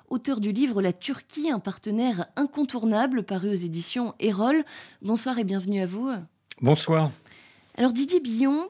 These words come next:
Speaker 1: pour, euh, résumer la situation, on pourrait dire que les Turcs, euh, sont aujourd'hui en train de s'appauvrir malgré eux, avec d'un côté des salaires qui baissent, euh,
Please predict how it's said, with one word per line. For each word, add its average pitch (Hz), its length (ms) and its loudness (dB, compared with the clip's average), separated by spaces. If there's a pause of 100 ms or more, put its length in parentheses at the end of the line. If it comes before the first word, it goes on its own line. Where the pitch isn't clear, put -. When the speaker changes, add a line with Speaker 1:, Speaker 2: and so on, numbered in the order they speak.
(120)
Speaker 1:
pour, 214 260 -4
euh, 202 280 4 (100)
résumer 269 580 4
la 285 100 -4
situation, 285 680 -2 (220)
on 233 80 -4
pourrait 269 220 2
dire 349 180 -2
que 302 80 -2
les - 140 0
Turcs, - 440 -8 (460)
euh, 185 160 0
sont 247 260 -2
aujourd'hui 254 340 0
en 277 100 0
train - 260 -4
de 233 100 0
s'appauvrir 277 800 -2
malgré 208 400 2
eux, 254 220 2
avec 233 420 -4
d'un 208 220 -2
côté 254 260 -2
des 226 100 2
salaires 240 380 0
qui - 160 -6
baissent, 254 400 0 (420)
euh, 180 40 -2